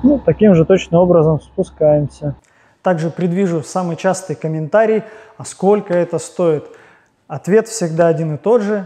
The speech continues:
Заходите на сайт, вот по вот этой ссылочке, смотрите, сколько это стоит. Здесь мы о ценах не говорим, потому что они могут у нас меняться. Чтобы не сбивать с толку, актуальные цены у нас есть всегда на сайте.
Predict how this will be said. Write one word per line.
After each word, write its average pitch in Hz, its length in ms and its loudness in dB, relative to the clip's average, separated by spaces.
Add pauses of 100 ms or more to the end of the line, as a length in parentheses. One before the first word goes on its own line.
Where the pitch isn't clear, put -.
Заходите 160 540 -6
на 151 140 -8
сайт, 220 380 -2
вот 160 280 -2
по 151 80 -6
вот 143 180 -8
этой 143 220 -8
ссылочке, 214 760 -6
смотрите, 165 500 -10
сколько 143 340 -10
это 135 180 -16
стоит. 208 420 -2 (400)
Здесь 151 500 -2
мы 160 220 -6
о 160 40 -2
ценах 175 380 -6
не 175 100 -4
говорим, 196 380 -2
потому 170 360 -6
что 151 200 -14
они 170 180 -8
могут 170 320 -8
у 147 40 -10
нас 147 300 -12
меняться. 185 560 -6 (260)
Чтобы 160 480 -4
не 160 140 -6
сбивать 151 360 -6
с - 60 -16
толку, 180 480 -6 (240)
актуальные 156 580 -2
цены 214 320 -8
у 165 80 -8
нас 165 300 -12
есть 156 360 -14
всегда 151 540 -10
на 147 120 -16
сайте. 196 420 -12